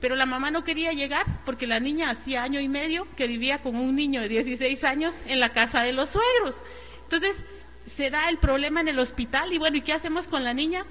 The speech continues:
Vino la P G N y lo que resolvió es, "Aquí está el acta, usted es papá del niño de dieciséis años, fírmenme aquí que el niño ya no se acerca a la niña.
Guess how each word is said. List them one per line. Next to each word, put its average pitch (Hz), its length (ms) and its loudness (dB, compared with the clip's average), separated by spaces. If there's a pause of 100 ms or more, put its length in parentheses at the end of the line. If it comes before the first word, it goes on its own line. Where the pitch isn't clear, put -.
(300)
Vino 311 340 2
la 240 140 0
P 285 120 0
G 302 180 0
N 359 140 2
y 339 40 0
lo 240 140 -2
que 214 100 -4
resolvió 220 500 -2
es, - 240 -6 (260)
"Aquí 220 220 -6
está 294 200 -2
el 294 100 0
acta, 330 400 0
usted 277 300 -4
es 320 120 -2
papá 240 340 0
del 262 180 0
niño 294 240 2
de 247 60 4
dieciséis 233 460 -2
años, 320 280 -2
fírmenme 294 440 -2
aquí 311 260 -2 (220)
que 220 80 -2
el 214 100 -4
niño 320 360 -2 (300)
ya 240 140 -2
no 269 120 0
se 262 100 -2
acerca 262 320 0
a 220 40 4
la 202 100 0
niña. 226 320 0